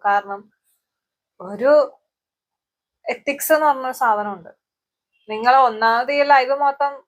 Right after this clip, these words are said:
എഡിറ്റ് ചെയ്തിട്ടാണ് പുറത്തേക്ക് വിടുന്നത്. അതിൻ്റെ കൂടെ ഇങ്ങനെയുള്ള പരിപാടിയും കൂടെ കാണിക്കുവാണെങ്കിൽ ഒന്നും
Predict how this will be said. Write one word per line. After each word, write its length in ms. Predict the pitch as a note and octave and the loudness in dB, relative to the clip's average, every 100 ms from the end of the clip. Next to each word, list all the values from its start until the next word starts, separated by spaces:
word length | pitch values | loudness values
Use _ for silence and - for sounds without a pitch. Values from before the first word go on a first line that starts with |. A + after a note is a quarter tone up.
| _ _ - B3+ | _ _ -6 -6
എഡിറ്റ് 240 | A#3 C4+ | -4 2
ചെയ്തിട്ടാണ് 380 | C4 B3+ B3+ A#3+ A#3+ | 2 2 0 0 -2
പുറത്തേക്ക് 360 | G#3+ G#3+ G#3 | -2 -4 -8
വിടുന്നത്. 300 | G3+ F#3 F3 E3+ _ _ _ _ _ _ _ _ - | -8 -8 -14 -18 _ _ _ _ _ _ _ _ -2
അതിൻ്റെ 280 | A#3 A3+ A#3+ C#4 | -2 0 0 2
കൂടെ 200 | C#4+ A#3 A#3 - | 2 0 -4 -12
ഇങ്ങനെയുള്ള 440 | C4 C4+ D4 D4+ D4+ | -10 -4 0 4 6
പരിപാടിയും 420 | D4+ C#4 C4+ C4 C4 | 6 6 4 0 -4
കൂടെ 160 | C4 B3+ C4 | -2 -2 -2
കാണിക്കുവാണെങ്കിൽ 720 | A#3 A3+ B3 A3+ G#3+ G3+ G#3 A#3+ _ _ _ A3+ | -4 -6 -4 -4 -4 -10 -16 -18 _ _ _ -10
ഒന്നും 500 | A3+ A#3+ A#3+ B3 C4 | -8 -10 -14 -8 -2